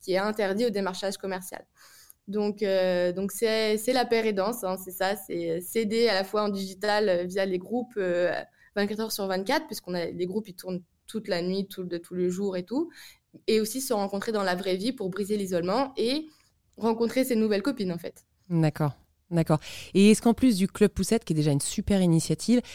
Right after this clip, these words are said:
Speaker 2: est-ce que, euh, tu as d'autres idées, euh, pour, euh, justement favoriser ce collectif, favoriser ces échanges entre mamans ? Est-ce que tu as d'autres idées ?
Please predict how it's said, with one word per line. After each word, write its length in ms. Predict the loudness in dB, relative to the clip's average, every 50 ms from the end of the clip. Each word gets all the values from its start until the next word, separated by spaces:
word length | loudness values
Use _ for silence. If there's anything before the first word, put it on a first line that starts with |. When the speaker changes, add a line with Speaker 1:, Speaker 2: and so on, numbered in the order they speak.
| -18 -6 2
Speaker 2:
est-ce 260 | 2 4 4 2 -2 -6
que, 200 | -2 4 6 8
euh, 800 | 8 10 10 10 10 10 8 8 8 6 4 4 2 0 -2 -4 -6 -10 _ _ _ _ -20 -20 -20 -18 _
tu 100 | 4 6
as 60 | 8
d'autres 280 | 10 10 8 8 8 6
idées, 360 | 4 6 8 8 8 8 4 -2 _ 0
euh, 580 | 2 4 6 6 6 6 6 4 4 4 2 0 -2 -4
pour, 360 | 0 4 4 6 6 8 8
euh, 340 | 8 8 8 6 6 4 2
justement 580 | 4 4 2 2 2 2 4 6 6 6 6
favoriser 480 | 6 6 6 8 8 8 8 8 6 4
ce 100 | 2 4
collectif, 680 | 4 6 8 8 6 4 0 0 0 0 0 -2 -8 -12 _ -20 -20 -20 -20 -20 -20 -8 _
favoriser 420 | 2 4 6 6 8 8 6 6
ces 220 | 4 4 4 4 4
échanges 240 | 6 6 6 6 6
entre 200 | 6 4 4 6
mamans ? 220 | 6 6 6 6
Est-ce 80 | 4 4
que 80 | 0
tu 140 | 2 4 4
as 40 | 4
d'autres 220 | 4 2 0 0
idées ? 300 | 0 0 0 0 0 -4